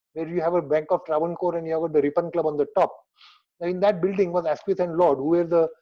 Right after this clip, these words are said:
uh, uh, who were, uh, uh, who could, uh, do the fashion designing, et cetera.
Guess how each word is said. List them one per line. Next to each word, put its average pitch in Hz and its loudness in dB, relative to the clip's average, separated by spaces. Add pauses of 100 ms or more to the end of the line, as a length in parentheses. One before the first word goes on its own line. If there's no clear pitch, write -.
(260)
uh, 156 -4
uh, 151 -10 (1000)
who 175 -2
were, 196 6
uh, 165 4 (420)
uh, 165 -6
who 170 -4
could, 165 2
uh, 147 2 (640)
do 190 0
the 160 0
fashion 175 -4
designing, 160 -2
et 151 -4
cetera. 147 0